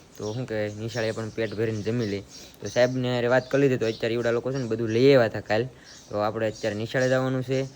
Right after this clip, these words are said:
અને નિશાળે આજ આપણી તરફથી ઇન્કમથી પાર્ટી છે ભાઈ, એટલે બટેટા પૌવા ખવડાવવાના છે. તમે કમેન્ટનો ટાર્ગેટ તો પૂરો કરી દીધો. આ વખતે ભાઈ બે હજાર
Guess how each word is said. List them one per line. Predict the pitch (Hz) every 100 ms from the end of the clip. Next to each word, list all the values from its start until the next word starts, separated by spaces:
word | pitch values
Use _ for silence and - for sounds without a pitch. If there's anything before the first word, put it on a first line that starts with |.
| - - -
અને | 110
નિશાળે | 113 127 143 135 131
આજ | 131 117 -
આપણી | 127 139 147
તરફથી | 147 139 - - 120 107 - - - - -
ઇન્કમથી | 156 180 170 147
પાર્ટી | 131 139 131 120
છે | 120
ભાઈ, | 110 104 113 - - -
એટલે | 113 135
બટેટા | 135 131 131 107
પૌવા | 110 104
ખવડાવવાના | 107 107 104 101
છે. | 101 107 107 -
તમે | - 131
કમેન્ટનો | 127 135 143 135
ટાર્ગેટ | 135 139 135
તો | 127
પૂરો | 123 135
કરી | 139
દીધો. | 143 127 117
આ | 135
વખતે | 160 151
ભાઈ | 160
બે | 139 156 165
હજાર | 160